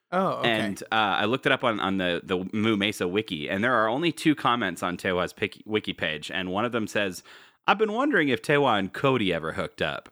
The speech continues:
Speaker 2: And the second one says,
Speaker 1: <laughs>
Speaker 2: "Eh, I ship them regardless." <laughs> Which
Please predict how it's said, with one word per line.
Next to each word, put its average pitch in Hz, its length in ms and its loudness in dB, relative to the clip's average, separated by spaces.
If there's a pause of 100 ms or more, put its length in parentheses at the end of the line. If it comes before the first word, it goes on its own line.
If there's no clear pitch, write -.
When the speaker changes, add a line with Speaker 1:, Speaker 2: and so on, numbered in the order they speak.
Speaker 2:
And 90 160 -4
the - 40 -2
second 185 320 4
one 180 180 6
says, 185 460 6
Speaker 1:
<laughs> 175 360 2
Speaker 2:
"Eh, 160 200 8 (260)
I 165 120 10
ship - 340 4
them 127 200 8
regardless." 98 800 4 (380)
<laughs> - 800 2 (4000)
Which - 400 0